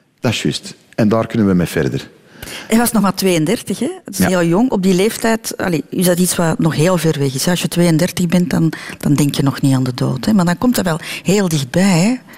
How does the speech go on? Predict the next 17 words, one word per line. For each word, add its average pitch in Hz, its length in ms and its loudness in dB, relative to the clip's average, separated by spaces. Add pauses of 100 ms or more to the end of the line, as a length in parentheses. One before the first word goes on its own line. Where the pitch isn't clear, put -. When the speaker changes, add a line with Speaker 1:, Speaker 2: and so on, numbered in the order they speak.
(440)
Speaker 1:
Ja, 107 220 2
dat 87 180 0
is, - 260 0
dat 87 100 -2
is - 100 -8
een 87 200 2
dreun 98 280 2
in 87 100 2
uw 87 140 0
gezicht, 80 480 -2
hè. - 100 -2 (340)
Eh, 65 440 -2 (1800)
dat 107 300 0
heeft 117 200 2
natuurlijk 143 480 0
alleen 139 280 2
maar, 139 160 2